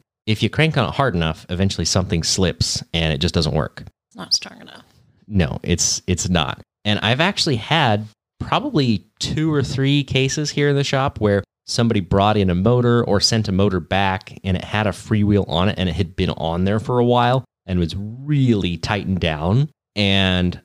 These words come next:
Speaker 1: I couldn't get it off with all of the tools that we had here and any of these tools I'd bought from anywhere or modified. Like, you wrench on it to a certain point and then things just start slipping or breaking and it just didn't work.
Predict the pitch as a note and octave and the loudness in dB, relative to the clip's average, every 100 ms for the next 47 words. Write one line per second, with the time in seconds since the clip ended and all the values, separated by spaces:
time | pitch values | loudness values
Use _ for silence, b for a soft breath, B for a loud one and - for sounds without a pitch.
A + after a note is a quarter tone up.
0 | - F2 A#2+ G#2+ F2 E2+ E2+ - - - | -10 -4 0 2 2 2 0 -2 -10 -16
1 | - - _ _ G2+ F2+ D#2+ - F2+ G2 | -20 -20 _ _ 0 0 0 -2 0 2
2 | G#2 F2 F2 G#2+ F#2 E2+ D#2+ D#2+ - - | 2 0 -2 0 2 2 0 -2 -4 -6
3 | - - D#2+ D#2+ D2 - C#3+ C3 A#2+ A2 | -8 -6 -6 -4 -6 -2 0 2 2 0
4 | - _ - F2+ F2+ F2 E2+ D#2+ - - | -2 _ -4 0 2 0 -2 -4 -4 -4
5 | E2+ D#2 D#2 - A2 - A2 G2 F#2 F2 | -2 -2 -4 -2 -2 -2 0 2 2 2
6 | F2 E2+ D#2+ F2+ G2 F2+ F2+ E2+ E2+ D#2+ | 2 2 2 2 2 0 0 0 0 -4
7 | _ _ - D2 - F#2+ F#2+ G2 G2+ - | _ _ -8 -8 -4 -2 2 2 2 2
8 | F#2 F2+ - F#2 - G2 E2+ E2 F2+ E2+ | 0 0 -2 -4 0 0 -2 0 2 0
9 | - E2+ E2 D#2+ D#2 E2+ D#2+ F2 D#2+ E2 | 0 0 2 0 0 -2 -2 -2 -2 -2
10 | - - F2+ D#2 E2 D2 C#2 F2+ F2 - | -2 0 0 0 0 -2 0 2 2 0
11 | D2+ D#2 - _ - E2+ E2+ D#2+ D#2 C2 | -4 -4 -8 _ -2 0 0 0 -2 -2
12 | G#1 - | -4 -8